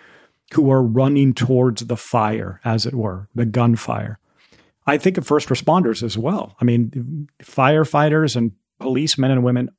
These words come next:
un-, unbelievable human beings that in the face of where most people are running the opposite direction, they're like, "No, I got this."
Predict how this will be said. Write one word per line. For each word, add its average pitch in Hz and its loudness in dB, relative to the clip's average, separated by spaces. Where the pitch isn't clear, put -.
un-, 170 2
unbelievable 151 2
human 131 2
beings 127 0
that 131 -2
in 143 2
the 123 0
face 160 -2
of 123 -2
where 131 2
most 135 2
people 131 -2
are 123 2
running 131 2
the 120 2
opposite 123 -4
direction, 127 -4
they're 123 -2
like, 120 -4
"No, 127 0
I 127 0
got 123 -4
this." - -18